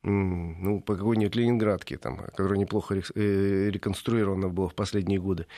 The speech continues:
и идёт знак девяносто, потом вдруг неожиданно на ровном месте шестьдесят, потом снова девяносто. Почему?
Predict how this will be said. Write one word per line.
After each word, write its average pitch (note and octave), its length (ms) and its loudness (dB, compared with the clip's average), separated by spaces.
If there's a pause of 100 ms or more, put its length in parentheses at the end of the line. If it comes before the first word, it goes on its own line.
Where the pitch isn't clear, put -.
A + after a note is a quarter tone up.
(360)
и A#2+ 120 2
идёт B2 220 2
знак A#2+ 260 0
девяносто, C3 540 0
потом G2+ 240 0
вдруг A2 200 0
неожиданно G#2+ 400 2
на G#2+ 160 4
ровном A#2 280 2
месте A2 320 2
шестьдесят, A2 640 0
потом G2+ 300 -6
снова F#2+ 280 -4
девяносто. E2 440 -12
Почему? A2+ 600 2